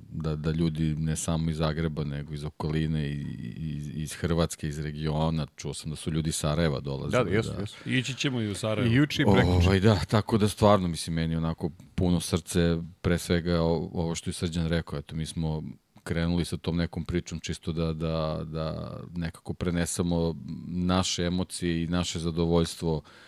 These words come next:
Speaker 1: a, gledanja i uživanja u automotosportu.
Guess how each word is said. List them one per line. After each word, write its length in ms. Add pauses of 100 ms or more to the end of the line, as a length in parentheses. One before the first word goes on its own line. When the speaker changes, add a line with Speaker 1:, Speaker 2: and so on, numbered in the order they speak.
(220)
Speaker 1:
a, 360 (280)
gledanja 560
i 80
uživanja 600
u 260
automotosportu. 1160